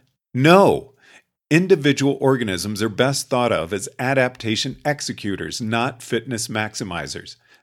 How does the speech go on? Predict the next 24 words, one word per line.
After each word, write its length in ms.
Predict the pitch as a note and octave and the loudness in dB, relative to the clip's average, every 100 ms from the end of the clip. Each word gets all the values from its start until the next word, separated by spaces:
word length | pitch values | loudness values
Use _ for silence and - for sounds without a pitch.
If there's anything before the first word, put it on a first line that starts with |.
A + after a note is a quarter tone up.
| - | -4
The 100 | C3 | -4
cause 480 | B2 D3+ D#3+ E3 | -2 -2 0 0
of 120 | A#2+ A2+ | -2 -4
an 120 | A#2 | -6
adaptation, 880 | A#2 A2+ G#2+ G2+ - A2 - D2 C#2+ _ | -4 0 0 -2 -4 -4 -4 -8 -16 _
the 100 | A#2+ | -4
shape 460 | A2 - E3 D#3 G2 | -2 -2 -2 -2 -4
of 120 | F#2+ | -8
an 100 | F2+ | -10
adaptation, 840 | - F#2 E2+ D#2 - F#2 - D#2+ | -8 -4 -4 -6 -10 -8 -8 -6
the 60 | A2+ | -6
consequence 840 | C3 D3 F#3+ F3+ E3 - E2+ C#2+ | -4 -2 -2 -2 -6 -8 -10 -8
of 80 | G2 | -8
an 100 | G2+ | -8
adaptation 800 | - F#2 E2 - - G2 - G#2+ - _ _ - | -8 -6 -6 -10 -6 -6 -4 -8 -12 _ _ -2
are 260 | C3+ - - | -2 -2 0
all 300 | D3 C#3+ A#2 | 2 2 0
separate 460 | - A#2 C3 A#2+ | 0 0 0 -4
things. 460 | D#3 D3+ D#2+ C2+ - _ - - - | -4 -4 -4 -10 -14 _ -20 -20 -4
If 160 | C3+ F3 | -4 0
you 120 | G#3 | -2
built 360 | F3 C3+ B2+ A#2+ | 0 0 0 -4
a 60 | |
toaster, 600 | G#2 - A2+ - G2+ - | -8 -2 -2 -2 -12 -18